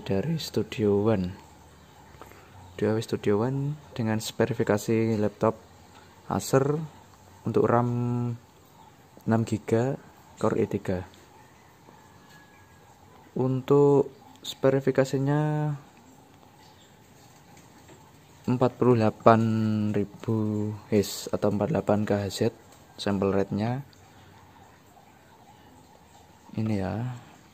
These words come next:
Jadi ini full ya teman-teman. Untuk channel satu, dua, tiga, empat, lima, enam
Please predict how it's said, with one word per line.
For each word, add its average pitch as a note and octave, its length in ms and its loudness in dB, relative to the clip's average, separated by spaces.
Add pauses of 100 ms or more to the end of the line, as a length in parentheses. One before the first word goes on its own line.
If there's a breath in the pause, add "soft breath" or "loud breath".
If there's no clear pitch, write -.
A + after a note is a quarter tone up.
(1800 loud breath)
Jadi G#2+ 240 2
ini D3 240 2
full C3+ 480 2
ya G#2 160 -2
teman-teman. G2 640 -4
Untuk G#2+ 320 -2
channel A2 160 0
satu, A2+ 400 -2
dua, G#2 320 0
tiga, - 320 -4
empat, G2+ 320 -4 (240)
lima, G2 320 -2
enam B2 320 -2